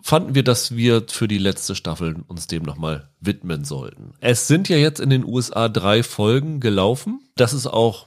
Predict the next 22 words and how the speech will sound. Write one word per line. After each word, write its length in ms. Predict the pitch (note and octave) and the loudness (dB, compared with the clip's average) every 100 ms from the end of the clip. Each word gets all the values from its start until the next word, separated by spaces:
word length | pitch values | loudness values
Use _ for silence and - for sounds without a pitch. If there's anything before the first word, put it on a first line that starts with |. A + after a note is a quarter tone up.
| _ | _
unser 300 | B2+ B2+ A#2 | 0 2 2
Stand 440 | - B2 F#3+ - - | 2 0 0 -4 -6
und 720 | - B2+ C#3 C#3 C#3 - - _ | 4 6 6 4 0 -2 -6 _
mehr 320 | A#2+ C3 C3+ | 0 4 4
gab 260 | B2 A#2+ B2+ | 4 2 0
es 120 | G#2 | -2
nicht. 180 | G2+ F#2+ | -2 0
Also 220 | F#2+ G#2 | 0 0
es 220 | F#2+ G2+ | -2 0
war 200 | G2+ A#2+ | 2 4
so, 220 | A#2 A2+ | 4 0
dass 340 | B2+ A2+ - - | 0 0 -2 -4
H 180 | A2+ G#2+ | -4 -4
B 100 | - | -2
O 100 | A2+ | 0
die 140 | B2 F#2 | 2 2
ersten 260 | A2 - | -2 -4
zwei 280 | G#2 A2+ B2 | -2 2 4
Folgen 640 | C#3 B2 B2+ D3+ D#3+ D#3+ - _ - | 2 2 2 2 -2 -8 -12 _ -6
geschickt 380 | A2 - - - | -2 -2 -2 -4
hatte 260 | E3 E3 | -2 -2
für 560 | C#3+ - B2 A2+ G#2+ | -4 -2 2 4 2